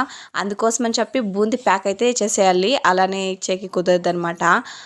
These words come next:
అందుకోసం అని చెప్పి ఆ కవర్లోకి వేసి పెట్టేసేయాలండి. స్వీట్ అయితే నాకు ఇష్టమైన స్వీట్ తెచ్చారండి. అదేంటో తెలుసా? పాల్కోవా. నాకు పాల్కోవా అంటే చాలా ఇష్టం అండి. ఇంతకు ముందైతే నేను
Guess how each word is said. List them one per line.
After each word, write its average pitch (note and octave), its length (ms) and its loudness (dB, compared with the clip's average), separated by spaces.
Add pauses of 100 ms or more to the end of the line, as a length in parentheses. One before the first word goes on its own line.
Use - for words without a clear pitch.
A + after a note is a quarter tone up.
(200)
అందుకోసం G3+ 460 -4
అని A3 120 -2
చెప్పి G#3+ 200 2
ఆ A#3 60 4
కవర్లోకి G3 760 2
వేసి G3+ 260 4
పెట్టేసేయాలండి. F#3 1000 2
స్వీట్ D4 340 2
అయితే D4 240 2
నాకు C#4+ 260 0
ఇష్టమైన B3+ 480 2
స్వీట్ A#3 340 -2
తెచ్చారండి. G#3+ 800 4
అదేంటో F#3+ 380 0
తెలుసా? A3 500 2
పాల్కోవా. F#3+ 760 4
నాకు A3 380 -4
పాల్కోవా G3 440 2
అంటే G3+ 160 2
చాలా F#3+ 400 4
ఇష్టం F#3+ 320 0
అండి. F#3 460 0
ఇంతకు A#3 300 0
ముందైతే B3 360 2
నేను B3+ 280 2